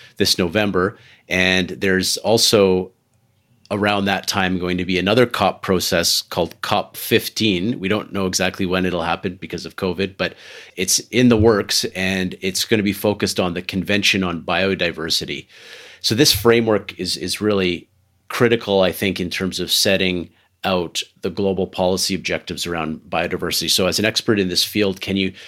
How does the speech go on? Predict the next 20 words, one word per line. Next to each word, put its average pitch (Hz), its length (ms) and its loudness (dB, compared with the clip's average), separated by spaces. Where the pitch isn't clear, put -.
take 131 240 2
us 117 140 2
through 110 300 4
your 90 180 0
thoughts 98 400 0
on 87 320 -6
what 101 300 0
the - 100 -6
Convention 98 480 0
on 90 120 -2
Biodiversity 87 680 0
is, 87 280 -2
what 92 220 -4
the 90 140 -2
upcoming 87 460 -4
cop - 340 -4
fifteen 85 420 -8
process 87 520 -6
will 85 120 -6
mean? 85 400 -6